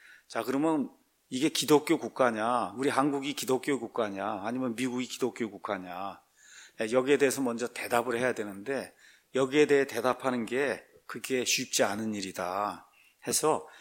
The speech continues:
그루뎀이 아홉 가지를 제시합니다. 아홉 가지. 자, 여기에 대해서 먼저,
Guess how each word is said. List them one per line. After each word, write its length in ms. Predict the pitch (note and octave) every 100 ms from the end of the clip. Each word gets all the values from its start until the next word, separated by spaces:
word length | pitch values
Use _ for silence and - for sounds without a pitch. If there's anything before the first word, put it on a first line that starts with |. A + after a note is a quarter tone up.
| - _
그루뎀이 680 | - B2+ B2 A#2 A#2 F3 G3 - -
아홉 420 | A2 A2 D#3+ D#3
가지를 380 | D#3 B2 C#3+ E3+
제시합니다. 840 | A#2+ G#2 - F#2+ F2+ F2 E2 - -
아홉 320 | F#2+ G2+ -
가지. 540 | - G2 - B2+ C#4 - _ _ _ - - -
자, 220 | - A2
여기에 360 | B2 C#3 D#3 E3
대해서 260 | D#3+ D3
먼저, 600 | D#3+ B2 A2+ D3+ D#3 F2+